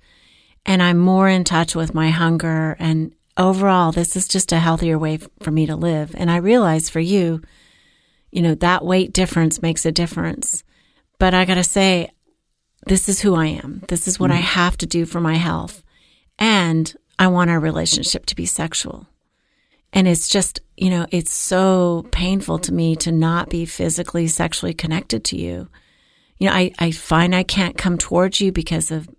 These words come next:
Speaker 1: you know, my fear of rejection, and you're not coming toward me. And I really want our relationship to be sexual.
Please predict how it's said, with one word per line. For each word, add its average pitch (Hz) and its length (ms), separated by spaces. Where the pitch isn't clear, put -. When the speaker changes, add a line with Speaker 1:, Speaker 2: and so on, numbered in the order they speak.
Speaker 1:
you 170 120
know, 170 100
my 165 240
fear 175 380
of 165 100
rejection, 180 760
and 175 180
you're 175 180
not 185 200
coming 180 260
toward 170 320
me. 190 240
And 170 280
I 180 100
really 175 380
want 170 280
our 175 100
relationship 175 640
to 185 80
be 165 120
sexual. - 640